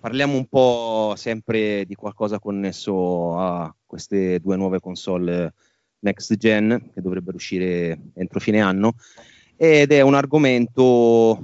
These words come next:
che sta facendo un po' discutere, diciamo, però mi sembra doveroso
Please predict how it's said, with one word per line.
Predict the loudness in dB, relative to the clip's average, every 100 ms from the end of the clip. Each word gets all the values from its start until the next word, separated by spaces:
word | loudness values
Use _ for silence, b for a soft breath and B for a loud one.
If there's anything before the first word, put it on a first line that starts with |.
| -10 -20
che | _
sta | -12
facendo | -10 -8 -4 -4
un |
po' | -2 -4
discutere, | -4 -6 -6 -6 -8
diciamo, | -10 -8 -8 -8 -12 _ _
però | 4 6 6 4 0 -4
mi | -6 -10
sembra | -10 -10 -10 -10 -10
doveroso | -10 -8 -4 -2 -4 -4 -6 -4 -6 -8